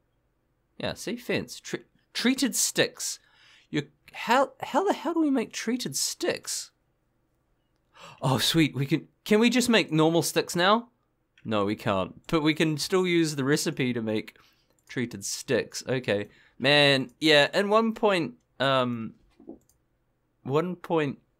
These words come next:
twelve, fences became super expensive. Uh, and we are short, so you can't do it with one bucket. Uh, that's disappointing, uh, crafting bench. Right, uh,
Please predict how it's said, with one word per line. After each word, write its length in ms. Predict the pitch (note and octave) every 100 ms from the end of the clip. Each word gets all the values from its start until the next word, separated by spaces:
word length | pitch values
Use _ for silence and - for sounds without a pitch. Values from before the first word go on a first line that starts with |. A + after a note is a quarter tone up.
| -
twelve, 580 | - C3 A#2 G2 G#2+ -
fences 540 | - E3 A3 B3 -
became 320 | - F3+ C#3+
super 720 | C#3 - - F4+ E4+ - A#3+ A3+
expensive. 1080 | A3 - - - F4 E4 - A2 F#2+ - _ _ _ _ _ _ _ -
Uh, 340 | A2+ A2+ A2 -
and 420 | B2 C3 C3 C3
we 220 | - C3+
are 60 | C3
short, 480 | - - A#3 C#3 -
so 100 | D#3+
you 80 | D#3
can't 280 | G#3 G#3
do 100 | F#3
it 80 | E3+
with 160 | C#3 C#3
one 460 | B2+ C#3 C#3+ C#3+
bucket. 420 | C3 C3+ C#3 - _ _ _ _ _ _ _ A#2+
Uh, 80 | G#2+
that's 380 | A2+ A2+ - - - G2+ -
disappointing, 1080 | A2+ - - G2 - A#2 A#2 A#2+ G2 F#2+ -
uh, 140 | G2 - -
crafting 320 | G2 - F2+
bench. 160 | -
Right, 200 | - C3
uh, 260 | C3+ D3